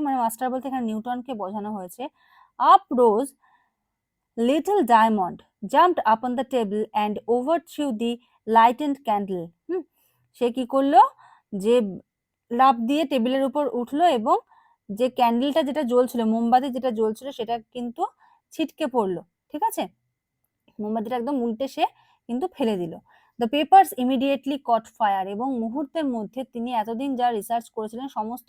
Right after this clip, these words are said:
পেপারে কিন্তু আগুন ধরে গেল। ঠিক আছে? তো এটা লেখাটা লিখবো এবার। তো প্রথমে কি বলেছে? On the table lay a heap of manuscript papers containing all the discoveries which Newton had made during those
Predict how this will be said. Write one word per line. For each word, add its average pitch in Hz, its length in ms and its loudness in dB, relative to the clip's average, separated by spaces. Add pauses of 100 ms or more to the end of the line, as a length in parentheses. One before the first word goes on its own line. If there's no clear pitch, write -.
(120)
পেপারে 214 320 -10 (120)
কিন্তু 208 240 -10 (540)
আগুন 196 180 -4 (100)
ধরে 165 240 -10
গেল। - 100 -14 (220)
ঠিক 302 180 -10
আছে? 285 140 -14 (360)
তো - 120 -20
এটা 220 200 -8
লেখাটা 233 380 -4
লিখবো 233 220 -4 (100)
এবার। 294 160 2 (600)
তো - 100 -12
প্রথমে 285 320 0
কি 302 120 -4
বলেছে? 302 180 -2 (160)
On 240 60 0 (100)
the 262 60 -2 (120)
table 254 340 0 (220)
lay 262 120 0 (160)
a 233 40 0 (100)
heap 311 200 -6 (100)
of 269 60 2 (140)
manuscript 226 560 -8
papers 214 340 -6 (140)
containing 233 400 -6 (100)
all 262 220 0
the 269 140 -6
discoveries 226 600 -6 (460)
which 349 260 0
Newton 254 320 -4 (100)
had 233 160 2 (200)
made 220 200 -4 (140)
during 285 300 -2 (260)
those 220 220 -2